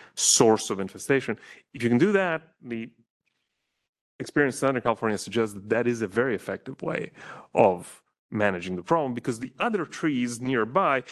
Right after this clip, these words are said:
they may have gotten infested, they will recover, um,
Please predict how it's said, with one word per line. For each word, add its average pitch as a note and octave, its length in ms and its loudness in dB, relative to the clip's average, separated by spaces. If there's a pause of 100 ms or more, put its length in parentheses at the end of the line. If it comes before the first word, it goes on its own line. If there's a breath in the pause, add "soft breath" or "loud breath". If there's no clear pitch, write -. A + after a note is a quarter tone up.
(220 loud breath)
they C#4+ 100 -2
may B3 120 0
have G3+ 140 -2
gotten D3+ 240 -2
infested, C#3 640 -2 (320 loud breath)
they C#3 340 4
will E3+ 160 0
recover, C3+ 600 -4 (720 loud breath)
um, F#2+ 440 -4